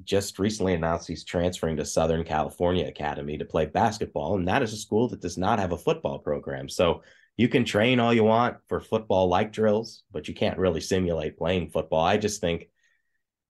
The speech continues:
he's the number seven point guard in the twenty-four seven Sports composite. There's, uh, there's upside for both sports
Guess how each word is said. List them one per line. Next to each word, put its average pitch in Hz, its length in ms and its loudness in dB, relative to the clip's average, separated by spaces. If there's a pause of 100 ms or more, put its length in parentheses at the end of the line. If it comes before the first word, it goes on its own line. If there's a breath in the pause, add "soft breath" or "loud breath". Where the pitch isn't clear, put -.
(120)
he's - 520 -2
the 127 80 4
number 147 260 4
seven 90 320 0
point 92 280 0
guard 76 200 -2
in 82 80 -6
the 78 60 -6
twenty-four 78 420 -2
seven 73 300 -4
Sports - 340 -6
composite. 69 580 -4
There's, 78 380 -4 (240)
uh, 67 360 -4 (300)
there's 98 300 0
upside 123 420 2
for 90 120 -2
both 104 260 0
sports 113 540 0